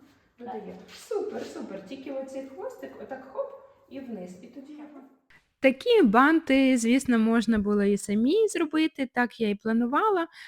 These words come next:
Speaker 1: але потім побачила їх в епіцентрі, вони такі гарні, і подумала, що, можливо, у мене б і настільки ідеально, охайно, і так, щоб вони всі були однакові, і не вийшло б.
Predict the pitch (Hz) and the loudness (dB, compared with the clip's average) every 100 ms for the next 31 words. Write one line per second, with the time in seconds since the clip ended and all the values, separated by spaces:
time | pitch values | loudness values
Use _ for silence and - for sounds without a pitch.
0 | - - 311 403 381 - 277 277 226 220 | -12 -4 0 2 0 0 -2 0 -2 0
1 | 208 226 196 226 208 196 190 180 196 202 | 2 2 2 0 0 0 0 -2 -4 -2
2 | 208 - 285 330 311 247 220 220 269 240 | -2 0 2 2 0 0 0 2 2 0
3 | 214 226 254 302 320 269 247 - - - | -4 -4 0 0 2 2 2 -2 -12 -12
4 | - 208 240 294 311 269 233 220 - 240 | -2 2 4 4 0 2 0 -2 -4 -2
5 | 254 254 233 226 240 277 277 226 220 240 | 2 2 2 0 0 0 0 2 2 4
6 | 254 214 - 202 220 214 208 - 262 240 | 2 0 -6 -2 0 0 -2 -2 0 0
7 | 214 - 233 220 233 226 262 262 247 254 | -4 -4 -2 0 0 2 2 2 0 -2
8 | 247 - - 220 240 240 269 262 247 240 | -6 -10 -6 -4 -2 0 2 2 2 0
9 | 240 220 214 208 233 214 - 202 202 220 | -2 -2 -6 -2 -2 -2 -4 -4 0 0
10 | 226 - - 208 190 202 - 196 190 208 | 0 -4 -4 -2 0 0 0 -4 -2 -2
11 | 277 - 277 277 - - 196 254 240 226 | -2 -4 -2 -4 -6 -8 -4 0 0 0
12 | 196 202 180 - - 160 | 0 0 0 -4 -10 -12